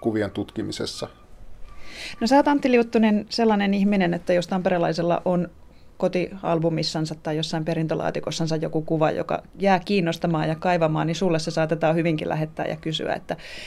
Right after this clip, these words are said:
Speaker 2: että mitä tässä tapahtuu ja koska tää olisi otettu, ja usein sulta tulee vastaus. Niin onko sulla valokuvan muisti? Sä oot kuitenkin, eikö täällä nyt yli puolitoista miljoonaa kuvaa ole, niin, niin jos sä näet kuvan, niin muistaaks sä sen nähneesi?
Speaker 1: Niin, nykyään me arvioidaan, että meillä olisi ehkä pari miljoonaa kuvaa.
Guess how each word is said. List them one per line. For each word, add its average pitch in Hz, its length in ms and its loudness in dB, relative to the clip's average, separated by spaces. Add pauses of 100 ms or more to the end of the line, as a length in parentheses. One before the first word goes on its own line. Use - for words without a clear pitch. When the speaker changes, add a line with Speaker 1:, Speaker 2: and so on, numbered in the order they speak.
(140)
Speaker 2:
että 170 180 2
mitä 190 180 8
tässä 175 200 2
tapahtuu 165 440 2
ja 147 80 0
koska 160 280 -4
tää - 140 -4
olisi - 220 -2
otettu, 175 400 0
ja 165 160 2
usein 190 260 4
sulta 175 240 0
tulee 165 440 4
vastaus. 180 560 0
Niin 165 100 0
onko 269 140 2
sulla 269 280 2 (260)
valokuvan 170 500 2
muisti? 165 380 -4
Sä 190 80 -2
oot 190 100 -2
kuitenkin, 180 500 -2 (400)
eikö 180 140 -2
täällä 185 220 2
nyt 175 100 -4
yli 196 160 2
puolitoista 170 380 -2
miljoonaa 165 480 -2
kuvaa 147 400 -2
ole, - 200 -2
niin, - 240 -6 (120)
niin 165 140 -8
jos 170 140 -2
sä 185 100 -4
näet 202 280 2
kuvan, 190 340 2
niin 156 80 0
muistaaks 156 340 -4
sä 131 80 2
sen 131 240 -6
nähneesi? 156 720 -2 (840)
Speaker 1:
Niin, 120 240 -4 (320)
nykyään 131 380 4
me 123 80 6
arvioidaan, 110 480 4
että 107 140 -8
meillä 101 200 0
olisi 98 180 -4
ehkä 101 160 -8
pari 202 240 0
miljoonaa 62 480 -8
kuvaa. 64 380 -6